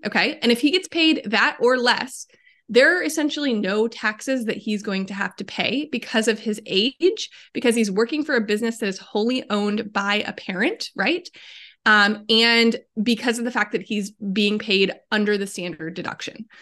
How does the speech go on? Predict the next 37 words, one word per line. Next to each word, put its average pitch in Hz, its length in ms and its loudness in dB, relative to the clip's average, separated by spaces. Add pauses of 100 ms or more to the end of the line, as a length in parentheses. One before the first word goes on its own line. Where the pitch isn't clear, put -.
(180)
So 208 480 4
I'm 226 160 2
shifting 233 720 0
that 208 240 2
amount 320 240 0
of 247 120 -2
income, - 600 -6 (160)
right, 202 300 -2
from 233 360 2
my 277 380 2
tax 302 400 -6
rates, 208 560 -6 (300)
which 202 240 0
are, 220 360 6
you 233 120 0
know, 180 300 -2 (460)
I 196 60 -8
think 254 240 2
maybe 233 280 6
thirty 240 420 4
plus 247 300 0
percent 240 500 -4
when 196 100 -4
you 175 80 -4
add 202 160 -2
it 185 80 -4
all 175 140 -2
together, 190 480 -2 (260)
thirty-five 214 480 2
percent, 262 400 -4 (400)
down 226 300 4
to 240 100 -4
nothing. 196 400 -4 (140)
<laughs> 220 80 -6 (760)
So 254 320 2
thirteen 359 300 -2
thousand 277 400 0